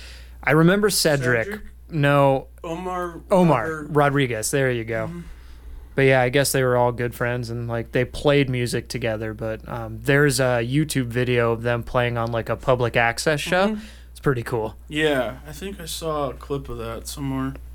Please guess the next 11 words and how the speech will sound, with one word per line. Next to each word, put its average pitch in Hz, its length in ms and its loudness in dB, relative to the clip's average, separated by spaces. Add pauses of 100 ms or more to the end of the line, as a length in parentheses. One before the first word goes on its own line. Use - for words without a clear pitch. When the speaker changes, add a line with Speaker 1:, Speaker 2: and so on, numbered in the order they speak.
(400)
Speaker 1:
Yeah. 156 200 -12 (840)
But 151 100 4
yeah, 156 240 6
we 143 180 2
were, 139 340 0 (100)
we 151 140 -4
were 139 100 -2
talking 135 480 0
briefly, 127 520 -2
and, 117 180 -4
um, 113 400 -8